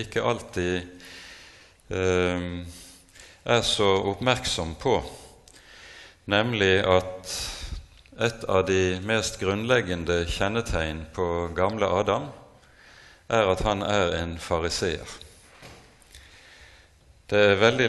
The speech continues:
lett å tenke som så at når, eh, s-, synden kommer inn i verden, syndefallet blir en realitet og flytter inn i menneskets hjerte, så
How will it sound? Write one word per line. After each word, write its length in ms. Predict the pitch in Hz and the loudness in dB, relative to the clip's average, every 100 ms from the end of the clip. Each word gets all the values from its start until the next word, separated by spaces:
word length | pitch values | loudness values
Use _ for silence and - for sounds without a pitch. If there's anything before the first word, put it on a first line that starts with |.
| 107 | 2
lett 460 | 139 - - - - - - | 0 -2 -12 -8 -6 -4 0
å 240 | 95 95 | 2 2
tenke 380 | 95 104 113 117 | 0 -2 -2 -4
som 240 | - 98 92 | -4 -4 -4
så 240 | - 104 127 123 | -2 0 2 2
at 260 | 101 - - - - - - | 0 -2 -8 -6 -6 -8 -10
når, 400 | 98 101 95 90 | 0 4 4 4
eh, 320 | 92 90 92 92 | 4 4 0 -4
s-, 320 | - - - - | -8 -8 -10 -12
synden 600 | - 110 107 95 95 90 | -8 -4 -2 -4 -6 -8
kommer 320 | 90 101 92 101 | -2 -2 0 0
inn 200 | 101 95 | 0 0
i 80 | 90 | 4
verden, 400 | 98 85 87 98 - - - - - - - - | 4 4 0 -10 -16 -20 -20 -20 -20 -18 -20 -18
syndefallet 1000 | - 98 101 110 - 104 92 90 92 87 | -4 -2 0 0 4 4 6 4 2 -2
blir 320 | 92 98 95 | -2 0 0
en 160 | 92 92 | 0 -2
realitet 1000 | 87 90 90 90 - 107 123 - - - - - - - - - - - - _ _ | 0 2 2 0 0 2 0 -4 -14 -8 -2 -2 -4 -10 -20 -20 -20 -20 -20 _ _
og 340 | 95 92 92 92 | 0 2 2 0
flytter 480 | - 101 - 104 107 | -2 -2 2 0 2
inn 300 | 110 90 90 | -2 -4 -4
i 120 | 87 | -2
menneskets 600 | 90 95 104 - 92 - 90 | 0 0 -2 -4 -4 -2 0
hjerte, 400 | 82 - - 87 - - - _ _ - - - - - - | -2 -4 -10 -10 -16 -20 -20 _ _ -20 -20 -20 -20 -20 -12
så 480 | - 123 113 110 | -4 4 6 4